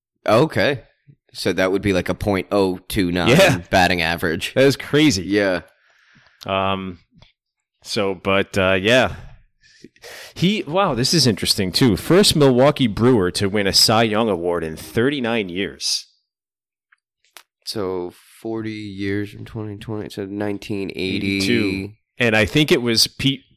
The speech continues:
Speaker 2: Vukovich, if I were to guess. Oh, it might have been Raleigh Fingers, the reliever.
Speaker 1: Oh, yeah. There you go.
Speaker 2: It was one of those two
Speaker 1: Eighty-two?
Speaker 2: guys. Yeah, the Brewers had a good team in eighty-two. I think they went to the World Series and lost to Saint Louis.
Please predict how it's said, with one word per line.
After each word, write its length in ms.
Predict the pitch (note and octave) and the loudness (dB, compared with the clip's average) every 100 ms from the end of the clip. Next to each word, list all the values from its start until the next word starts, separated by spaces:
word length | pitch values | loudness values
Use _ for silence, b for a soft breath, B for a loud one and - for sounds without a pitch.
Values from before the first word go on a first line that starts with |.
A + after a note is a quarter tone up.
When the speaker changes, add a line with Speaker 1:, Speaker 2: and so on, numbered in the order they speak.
| _ _ | _ _
Speaker 2:
Vukovich, 720 | B2+ C3 G2+ F2 C#2+ - - - - | -4 -2 -2 -4 -6 -6 -6 -12 -16
if 200 | F#2 F2 | -12 -8
I 120 | E2+ | -6
were 120 | E2 | -6
to 80 | D#2+ | -8
guess. 380 | D#2+ D2+ D2 - | -6 -6 -4 0
Oh, 160 | D#3+ | 2
it 60 | C3+ | 2
might 180 | C3 D3 | 2 2
have 60 | D3 | 2
been 160 | C#3+ | 0
Raleigh 280 | C3 C3 B2 | 2 4 2
Fingers, 680 | - A2+ F#2 D2 - - - - | 0 -4 -4 -8 -6 -6 -6 -14
the 80 | |
reliever. 180 | F#2 F#2 | -8 0
Speaker 1:
Oh, 160 | G2 F2 | 2 2
yeah. 220 | F2 D#2+ - | 0 -2 -8
There 260 | - F2+ F2 | -10 -6 -6
you 60 | D#2+ | -6
go. 200 | D2+ D#2+ - _ _ _ _ - | -10 -12 -14 _ _ _ _ -16
Speaker 2:
It 40 | |
was 60 | F2+ | -10
one 160 | G2+ | -4
of 60 | G#2 | -2
those 200 | G2+ F#2 | -2 -2
two 100 | - | -2
Speaker 1:
Eighty-two? 140 | G#2 F2 | -2 -2
Speaker 2:
guys. 580 | D#2+ D#2 - - - - | -4 -6 -8 -8 -12 -14
Yeah, 300 | F#2+ F2 D#2+ | -8 -6 -6
the 60 | |
Brewers 280 | D#2+ C3+ C#3+ | 0 2 4
had 120 | C#3 | 4
a 40 | A#2 | 2
good 220 | B2 A#2+ | 2 0
team 180 | - A#2 | 0 2
in 60 | G#2+ | 4
eighty-two. 360 | G#2 F#2 A2 G2+ | 2 0 0 2
I 40 | |
think 180 | C3+ C3 | 0 0
they 100 | A#2 | 0
went 200 | A2+ A2+ | 0 0
to 80 | A2+ | 0
the 80 | |
World 220 | G2+ G#2 F#2 | 2 0 2
Series 380 | A2 G2 F#2+ | 0 0 0
and 120 | F2+ F2+ | -4 -2
lost 340 | F#2 F2+ - | -2 -2 -4
to 80 | E2+ | -6
Saint 300 | - F#2 E2+ | -6 -6 -8
Louis. 460 | E2 D2 - - | -10 -10 -10 -10